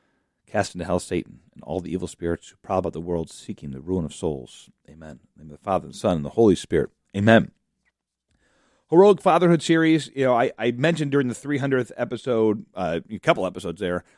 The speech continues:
uh, recapping what we've done, where we've come from, where we're going.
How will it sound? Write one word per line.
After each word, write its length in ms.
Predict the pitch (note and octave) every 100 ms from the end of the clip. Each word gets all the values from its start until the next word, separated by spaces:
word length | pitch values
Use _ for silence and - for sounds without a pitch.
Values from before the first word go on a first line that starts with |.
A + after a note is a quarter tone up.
| _
uh, 240 | G2 D#2+ - _
recapping 680 | C3+ D3 - D#3+ D#3 F#2 D2+ - _ _ _
what 180 | B2+ A#2+
we've 220 | A2+ G#2+
done, 280 | B2+ B2 A#2
where 140 | B2
we've 160 | A#2 -
come 220 | C3 A#2+
from, 240 | B2 G#2+
where 100 | A2
we're 100 | G2+
going. 500 | G#2+ C#3+ C#3+ G#2 F#2+